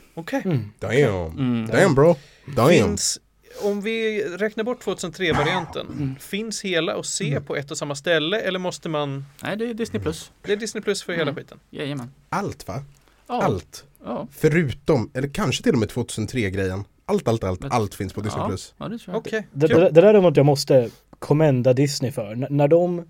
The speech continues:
Speaker 2: fixar rättigheterna till någonting, då fixar de fan rättigheterna till det.
Speaker 4: Mm.
Speaker 1: Men inte Spindelmannen. <laughs>
Speaker 2: Jo, för, ja, men till och med att Spindelmannen, för de fick ju No Way Home till slut.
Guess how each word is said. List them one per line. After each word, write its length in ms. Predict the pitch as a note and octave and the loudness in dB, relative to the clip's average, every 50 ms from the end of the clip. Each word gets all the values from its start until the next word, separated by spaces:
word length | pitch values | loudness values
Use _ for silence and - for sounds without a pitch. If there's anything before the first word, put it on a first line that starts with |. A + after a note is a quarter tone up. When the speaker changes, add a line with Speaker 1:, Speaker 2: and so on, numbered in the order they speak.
| _ _ | _ _
Speaker 2:
fixar 360 | - - D#3 C#3+ - - C#3 | -2 -2 -2 0 0 2 4
rättigheterna 600 | D3+ D3 C#3 C#3+ - C3+ D3+ D#3 C#3+ D#3 D3+ C3 | 4 2 2 2 4 4 4 4 4 0 -4 -2
till 100 | - B2+ | -2 -4
någonting, 300 | A#2 G#2 G2+ - A2 G#2 - | -8 -8 -8 -10 -12 -12 0
då 120 | B2+ D#3+ D#3 | 0 0 2
fixar 320 | - A3+ - - - G#3 | 4 0 0 2 0 0
de 120 | - B2 | 0 0
fan 360 | - - - E3+ B2 A#2 C3 C3 | 0 2 2 2 2 2 0 0
rättigheterna 500 | C3 B2+ - C#3+ C#3+ C#3+ C#3+ C#3+ B2 G#2 | -2 -2 0 0 0 0 0 -4 -8 -10
till 160 | A2 G#2+ - | -10 -12 -14
det. 300 | - - _ _ _ C3 | -16 -20 _ _ _ -6
Speaker 4:
Mm. 240 | B2+ A#2 G2+ - C#3+ - - | -6 -6 -6 -10 -16 -20 -14
Speaker 1:
Men 200 | _ G3 F#3 G3+ | _ -6 -4 -4
inte 360 | C#4 B3 E3 C3 - - A#3 A#3+ | -4 -4 -4 -6 -6 -4 -4 -4
Spindelmannen. 680 | - - G#3+ D#3 C3+ C#3 C#3+ C#3+ E3+ E3 E3 - G3 F#3 - | -2 -4 -4 -4 -4 -4 -4 -2 -2 -2 0 0 -2 0 0
<laughs> 840 | G#3 F#3 E3 - _ - A3+ - - _ _ _ - - - - - | -4 -4 -4 -6 _ -6 -6 -6 -8 _ _ _ -14 -12 -12 -12 -2
Speaker 2:
Jo, 320 | - F#3 G3 A#3 B3+ C#4+ C#4+ | 8 10 10 10 10 6 8
för, 180 | - - A3+ G3 | 10 8 10 10
ja, 80 | G#3 G#3 | 10 8
men 140 | A3 A3 G#3 | 8 6 6
till 200 | - A3+ A#3 B3 | 4 4 4 6
och 60 | A#3+ | 6
med 60 | A#3 | 6
att 60 | G#3+ | 4
Spindelmannen, 640 | - - A#3 A3 G#3 F#3+ F#3 G#3 B3 C4 A3+ D#3 C#3 | 4 2 2 4 4 4 4 4 4 4 2 2 4
för 60 | D#3+ | 4
de 120 | G3 F#3+ | 2 2
fick 300 | D#3+ - G#3+ G#3+ - - | 4 2 0 0 2 -2
ju 60 | D4 | 0
No 180 | C4+ C4+ B3+ A#3 | 2 4 4 6
Way 180 | G3 F3 B2+ B2 | 6 4 4 4
Home 200 | A#2 G#2+ G2+ G2+ | 0 -2 -4 -10
till 100 | A2+ A2 | -12 -12
slut. 360 | - A2 - _ - - | -12 -14 -16 _ -20 -20